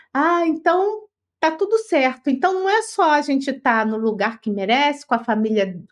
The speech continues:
que merece, com os amigos que merecemos. A gente também tá no local que precisamos estar."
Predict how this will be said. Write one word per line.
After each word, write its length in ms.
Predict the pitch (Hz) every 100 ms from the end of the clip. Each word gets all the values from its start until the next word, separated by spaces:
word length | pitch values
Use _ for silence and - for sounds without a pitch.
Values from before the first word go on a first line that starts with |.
| _ _ _ _
que 100 | -
merece, 500 | 202 185 220 294 -
com 100 | 285
os 100 | 277
amigos 760 | 330 311 262 381 415 240 214 - - - _
que 100 | 294
merecemos. 960 | 254 247 233 233 - 202 180 175 185 - - -
A 100 | 254
gente 300 | 294 - -
também 340 | 285 277 339
tá 140 | 330
no 160 | 311 339
local 640 | 330 415 - 302 330 453
que 140 | 466 453
precisamos 760 | 440 427 427 370 381 381 381
estar." 480 | 381 - - 339 359